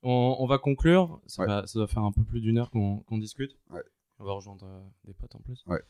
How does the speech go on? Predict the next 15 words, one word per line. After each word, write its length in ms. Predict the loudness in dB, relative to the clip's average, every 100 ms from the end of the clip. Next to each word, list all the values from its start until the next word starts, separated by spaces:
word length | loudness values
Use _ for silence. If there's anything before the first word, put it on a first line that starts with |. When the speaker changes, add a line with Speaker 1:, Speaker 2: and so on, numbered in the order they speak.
| _
Speaker 1:
<laughs> 280 | -2 2 4
Euh, 1120 | 4 4 4 4 4 4 4 2 0 -4 -6 -10 -18 _ _ _
ce 140 | -18 -6
que 120 | -4
je, 140 | -4 -12 -20 -20 -20 -6
on 160 | 6 8
en 120 | 10
a 60 | 10
peut-être 280 | 6 4
un 80 | 4
petit 120 | 2
peu 120 | 2 6
parlé, 300 | 6 6 6
mais, 180 | 6 6
euh, 240 | 6 6